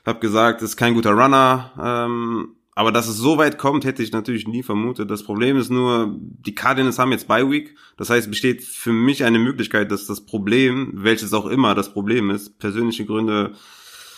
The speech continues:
Verletzungsgeschichten, keine Ahnung, durch die Bye Week halt irgendwie oder durch die Bye Week hindurch halt gelöst wird. Und D J zumindest in einem Running Back by Committee seinen Platz haben könnte.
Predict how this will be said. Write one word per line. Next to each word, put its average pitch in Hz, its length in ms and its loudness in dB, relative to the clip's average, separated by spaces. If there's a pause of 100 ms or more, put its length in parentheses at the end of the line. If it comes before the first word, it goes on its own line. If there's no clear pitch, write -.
(120)
Verletzungsgeschichten, 127 1040 0
keine 120 260 2
Ahnung, 120 240 2
durch 110 140 -2
die 110 80 -4
Bye 110 260 2
Week 110 160 0
halt 104 260 2
irgendwie 101 440 -2
oder 95 120 0
durch 110 300 -2
die 107 120 -6
Bye 104 260 2
Week 104 120 -2
hindurch 107 440 0
halt 101 240 -2
gelöst 117 360 0
wird. 95 280 -6 (640)
Und 101 240 -6
D 135 80 2
J 120 200 4
zumindest 131 720 2
in 110 160 2
einem 107 340 2
Running 117 220 4
Back 104 140 0
by 101 100 2
Committee 107 380 -2
seinen 92 200 0
Platz 117 220 -6
haben 92 540 -4
könnte. 110 560 -2